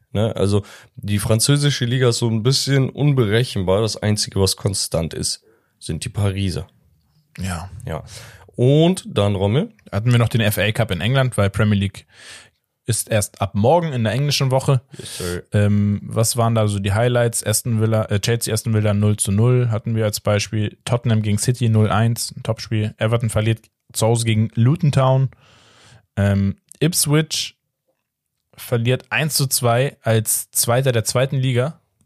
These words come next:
Speaker 1: Digga.
Speaker 2: gegen Maidstone.
Speaker 1: Sechstligist.
Speaker 2: Sechstligist.
Speaker 1: Da, hast du die Statistik mit, äh,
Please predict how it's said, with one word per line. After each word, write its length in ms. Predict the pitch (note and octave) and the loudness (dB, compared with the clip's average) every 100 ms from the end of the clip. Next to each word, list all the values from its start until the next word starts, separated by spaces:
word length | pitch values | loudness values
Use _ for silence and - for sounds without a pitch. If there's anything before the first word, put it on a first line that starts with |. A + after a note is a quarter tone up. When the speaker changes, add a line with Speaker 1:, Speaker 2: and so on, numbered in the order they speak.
| _ - | _ -6
Speaker 1:
Digga. 300 | G#2+ G#2+ G2 | -2 0 0
Speaker 2:
gegen 320 | A#2+ A#2+ B2 - | 0 2 0 0
Maidstone. 840 | A2+ C3+ C#3+ - - A#2 B2+ D#3+ - - | -2 0 0 -2 2 2 0 -4 -10 -14
Speaker 1:
Sechstligist. 1040 | G2+ G2+ A#2+ D#3 - B2 G#2 G2+ - - _ _ | -8 -2 -2 -2 -4 -2 0 -2 -4 -10 _ _
Speaker 2:
Sechstligist. 680 | A2 A#2 - A#2+ C#3 - - - | -4 -4 -2 0 0 -4 -14 -18
Speaker 1:
Da, 220 | - E2+ B2+ A#2 | -8 -4 0 2
hast 200 | B2+ D3 | 2 0
du 40 | C#3 | 0
die 120 | A#2+ | -2
Statistik 580 | - G#2+ G#2 F#3+ - A2 | 0 -2 -2 -4 -4 -4
mit, 260 | A2+ G#2+ - | -4 -4 -4
äh, 440 | G#2 G#2 G#2+ G#2 | 0 2 2 0